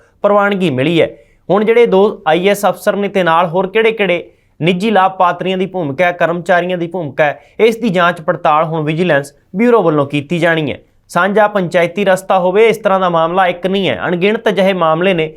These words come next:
ਜਿਹੜੇ ਵੱਖੋ ਵੱਖਰੇ ਸ਼ਹਿਰਾਂ ਤੇ ਪਿੰਡਾਂ ਦੇ ਵਿੱਚ ਦੇਖਣ ਨੂੰ ਮਿਲਦੇ ਨੇ, ਪਰ ਕਿਸੇ ਦੀ ਪੈਰਵਾਈ ਹੋ ਜਾਂਦੀ ਹੈ ਤੇ ਕੋਈ ਠੰਡੇ ਬਸਤੇ 'ਚ ਪਏ ਰਹਿ ਜਾਂਦੇ ਨੇ। ਹੁਣ ਦੇਖਣਾ ਹੋਵੇਗਾ ਕਿ ਇਸ ਮਾਮਲੇ ਦੀ ਜਾਂਚ ਪੜਤਾਲ ਕਦੋਂ ਹੁੰਦੀ ਹੈ। ਪੰਜਾਬੀ ਟ੍ਰਿਬਿਊਨ ਦੇ ਪਹਿਲੇ ਪੰਨੇ ਤੇ ਛਪੀ ਇਹ ਖਬਰ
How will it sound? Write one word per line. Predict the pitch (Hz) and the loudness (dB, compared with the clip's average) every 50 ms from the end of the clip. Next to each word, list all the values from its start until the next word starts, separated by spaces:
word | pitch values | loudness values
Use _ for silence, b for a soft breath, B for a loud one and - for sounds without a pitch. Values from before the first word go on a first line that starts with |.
| b b b b | b b b b
ਜਿਹੜੇ | 160 190 202 202 | 0 2 2 4
ਵੱਖੋ | 175 170 180 175 - 226 | 2 2 0 0 -2 0
ਵੱਖਰੇ | 208 202 202 - 185 180 | 0 0 -2 -2 -4 -4
ਸ਼ਹਿਰਾਂ | 170 - 175 170 175 185 190 190 | -4 -2 0 0 2 2 0 0
ਤੇ | 165 185 | 0 -2
ਪਿੰਡਾਂ | 170 - - 165 165 160 175 175 | -4 -4 -4 -2 0 0 0 0
ਦੇ | 156 156 | 0 0
ਵਿੱਚ | 143 147 147 147 - 160 156 160 160 b b b b b b _ | -2 -2 -2 -2 -2 -2 -2 -2 -4 b b b b b b _
ਦੇਖਣ | 147 196 202 202 202 226 196 | 0 0 0 0 -2 -2 -2
ਨੂੰ | 170 147 | 0 0
ਮਿਲਦੇ | 139 139 143 151 175 175 | 0 0 0 0 0 -2
ਨੇ, | 143 107 b b b b b _ | -2 -4 b b b b b _
ਪਰ | 151 160 | -2 0
ਕਿਸੇ | 160 - 175 - 202 202 | 0 -2 -4 -2 -2 -2
ਦੀ | 180 190 165 | -2 -2 0
ਪੈਰਵਾਈ | 185 175 170 165 170 180 180 170 | 2 2 2 2 2 0 0 0
ਹੋ | 135 143 151 156 | -2 -4 -4 -2
ਜਾਂਦੀ | 185 196 208 190 175 175 160 | 0 -2 -2 -2 0 2 2
ਹੈ | 156 165 | 2 0
ਤੇ | 160 165 156 | 0 -6 -8
ਕੋਈ | 165 180 185 156 139 - - _ | -4 -4 -2 -2 -4 -6 -10 _
ਠੰਡੇ | - 208 214 208 185 160 | -10 -8 -2 0 0 2
ਬਸਤੇ | 143 139 135 - - 139 | 2 2 0 -2 -6 -8
'ਚ | 123 135 | -8 -8
ਪਏ | 131 139 135 135 | -2 0 2 2
ਰਹਿ | 131 143 160 160 | 4 2 2 2
ਜਾਂਦੇ | 170 160 147 135 117 | 0 -4 -4 -4 -6
ਨੇ। | 98 - b b b b b b | -8 -10 b b b b b b
ਹੁਣ | 135 143 143 | -2 -2 2
ਦੇਖਣਾ | 147 160 156 160 185 190 185 | 2 0 2 2 2 2 2
ਹੋਵੇਗਾ | 180 175 196 208 185 196 190 190 | 2 2 0 0 2 2 0 0
ਕਿ | 185 190 190 | 0 -2 -4
ਇਸ | 180 180 175 | -4 -2 -2
ਮਾਮਲੇ | 170 156 151 156 160 175 180 | -2 0 0 0 0 0 0
ਦੀ | 165 165 | 0 0
ਜਾਂਚ | 135 147 147 151 156 - | 0 0 0 0 -2 -2
ਪੜਤਾਲ | - 156 147 - - 139 139 147 | -4 -4 -2 0 0 2 2 0
ਕਦੋਂ | 147 - 143 127 139 143 | 0 -2 -2 -2 -2 -4
ਹੁੰਦੀ | 131 135 135 139 151 147 127 | -4 -6 -6 -4 -4 -4 -4
ਹੈ। | - b b b b b _ - | -4 b b b b b _ -6
ਪੰਜਾਬੀ | 127 131 131 131 127 143 151 | -2 0 0 0 0 -2 -2
ਟ੍ਰਿਬਿਊਨ | 147 147 143 139 143 147 151 151 | -2 -4 -4 -4 -4 -4 -4 -2
ਦੇ | 156 156 | -2 -2
ਪਹਿਲੇ | 156 - 170 196 208 202 | -2 -2 -4 -2 -2 -4
ਪੰਨੇ | 190 - 160 151 143 151 147 | -2 -2 -4 -4 -2 -4 -4
ਤੇ | 147 151 143 139 - - b b b b b b b b - | -4 -2 -4 -4 -4 -6 b b b b b b b b -4
ਛਪੀ | - 175 170 190 220 214 | -4 -2 -2 0 0 0
ਇਹ | 202 170 | 0 0
ਖਬਰ | - 160 156 147 165 180 180 | 0 -2 0 0 0 -2 -2